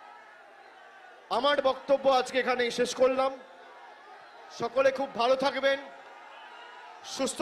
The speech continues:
থাকবেন। আর আপনারা কিন্তু কথা দিলেন দুশো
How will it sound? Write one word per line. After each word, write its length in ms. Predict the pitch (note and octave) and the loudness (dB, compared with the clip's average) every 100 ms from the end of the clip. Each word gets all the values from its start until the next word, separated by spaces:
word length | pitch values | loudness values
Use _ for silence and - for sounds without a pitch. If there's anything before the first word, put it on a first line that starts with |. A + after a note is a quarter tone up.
| C#4+ | 2
থাকবেন। 340 | C4+ A#3 A3 F3+ - - - - - - - - - - - - - - | 2 2 0 0 -10 -16 -20 -20 -20 -18 -18 -20 -20 -20 -20 -20 -20 -4
আর 80 | G#3+ B3+ | 2 2
আপনারা 360 | C4+ D4+ D4+ D#4 D#4 | 0 0 2 2 0
কিন্তু 220 | D#4 E4 D#4+ C#4+ | -2 -2 2 2
কথা 240 | D4 D#4+ E4 | 4 2 2
দিলেন 420 | E4 E4 E4 E4 D4+ A#3 G3 - - - - - - - - - - C4+ | 4 4 4 4 0 -6 -14 -20 -20 -20 -20 -20 -20 -20 -20 -20 -8 -2
দুশো 280 | D4 E4 | 2 2